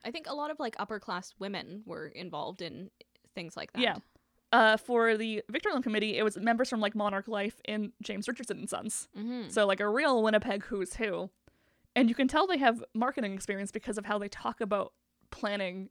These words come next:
Speaker 2: If Day.
Speaker 1: Mm.
Speaker 2: 'Cause they actually have part of their report for how they were going to plan If Day and their
Speaker 1: Oh.
Speaker 2: goals.
Speaker 1: Cool.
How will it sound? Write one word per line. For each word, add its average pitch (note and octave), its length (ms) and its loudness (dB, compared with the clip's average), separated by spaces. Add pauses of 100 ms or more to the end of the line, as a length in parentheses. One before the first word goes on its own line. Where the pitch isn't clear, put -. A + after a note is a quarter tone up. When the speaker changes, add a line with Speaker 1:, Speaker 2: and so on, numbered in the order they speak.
Speaker 2:
If B3 220 0
Day. - 300 -4 (180)
Speaker 1:
Mm. A3 480 -6
Speaker 2:
'Cause - 80 -12
they A#3 80 8
actually C4 280 4
have A#3 180 4
part A3+ 180 4
of A3 60 6
their G#3 100 4
report - 580 0 (500)
for A#3 160 2
how A3+ 120 6
they G#3 100 6
were G#3 80 6
going G#3 180 0
to G#3 80 -6
plan D#4+ 300 0
If G3+ 160 -2
Day D4 160 0
and D4+ 80 -2
their D#4+ 120 -2
Speaker 1:
Oh. - 40 -6
Speaker 2:
goals. A3+ 540 2 (180)
Speaker 1:
Cool. - 500 -10